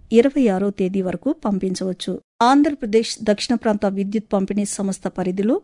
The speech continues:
కరెంటోళ్ల జనబాట కార్యక్రమాన్ని ఇంధన శాఖ మంత్రి గొట్టిపాటి రవికుమార్ నిన్న ప్రారంభించారు. తిరుపతి జిల్లా మొగరాల గ్రామంలో నూతనంగా నిర్మించిన విద్యుత్ ఉప కేంద్రాన్ని ఆయన ప్రారంభించారు.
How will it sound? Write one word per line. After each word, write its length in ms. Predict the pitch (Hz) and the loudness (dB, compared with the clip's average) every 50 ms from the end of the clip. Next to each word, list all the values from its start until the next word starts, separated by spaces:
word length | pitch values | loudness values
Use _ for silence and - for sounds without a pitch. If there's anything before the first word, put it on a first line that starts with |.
| _ - | _ -2
కరెంటోళ్ల 640 | 220 196 202 214 214 208 - 202 190 190 190 - - | 0 0 2 0 0 0 -2 -2 -2 -2 -4 -6 -8
జనబాట 520 | 208 - 208 196 196 214 214 214 202 - 196 | -6 -2 0 0 0 0 -2 -4 -4 -6 -6
కార్యక్రమాన్ని 720 | - 190 175 175 175 - 202 190 185 180 185 196 254 294 - - | -6 -6 -6 -6 -4 -2 -2 -2 0 0 0 0 0 0 0 0
ఇంధన 280 | 226 240 247 277 262 | 0 2 2 0 -2
శాఖ 300 | 233 - - 185 - - | -4 -4 -6 -6 -4 -4
మంత్రి 340 | 190 185 180 180 185 226 254 | -2 -2 -2 -2 -2 -4 -4
గొట్టిపాటి 580 | 285 311 208 185 - 220 - 202 190 - 196 190 | -2 -2 -4 -4 -4 -6 -6 -6 -6 -4 -4 -4
రవికుమార్ 640 | 196 185 180 202 - - 202 185 185 202 - - | -4 -4 -6 -6 -6 -4 -4 -2 -2 -2 -4 -2
నిన్న 180 | 202 190 190 190 | -2 -2 -2 -2
ప్రారంభించారు. 800 | - - 175 170 170 170 180 185 180 - - 190 185 175 202 - _ _ | -4 -4 -4 -4 -4 -2 -4 -4 -6 -6 -4 -4 -4 -4 -6 -8 _ _
తిరుపతి 380 | - 208 202 - - - - 190 | -4 -4 -4 -4 -4 -4 -4 -4
జిల్లా 340 | 185 190 180 190 214 247 339 - - _ _ _ _ _ - 190 | -2 -2 -2 0 -2 -4 -4 -6 -12 _ _ _ _ _ -6 -4
మొగరాల 440 | 190 196 202 214 214 208 190 190 | -2 0 0 0 0 0 0 -2
గ్రామంలో 640 | 180 185 - 185 175 180 190 190 196 196 214 202 170 - _ _ - | -4 -4 -4 -4 -2 0 0 0 0 2 0 0 0 -4 _ _ 0
నూతనంగా 500 | 233 240 285 285 311 277 262 254 247 240 | 2 2 2 2 2 2 2 2 2 2
నిర్మించిన 640 | 233 214 185 190 190 190 185 - - 196 196 180 - - _ _ _ - | 0 0 0 0 -2 -2 -2 -2 -2 -2 -2 -2 -4 -6 _ _ _ -4
విద్యుత్ 440 | 190 214 240 226 240 262 262 - - - - | -2 -2 0 0 0 0 0 0 -4 -6 -6
ఉప 140 | 196 - 214 | -6 -4 -4
కేంద్రాన్ని 600 | 202 - 196 185 190 185 185 175 180 185 233 - - - | -4 -4 -2 -2 -2 -2 -2 0 0 0 -2 -2 -4 -4
ఆయన 200 | 185 190 190 196 | -2 -2 -2 -2
ప్రారంభించారు. 760 | 190 - 190 180 175 180 180 180 180 - - 190 180 180 | -2 -2 -2 -2 -2 -2 -4 -6 -6 -4 -4 -4 -4 -4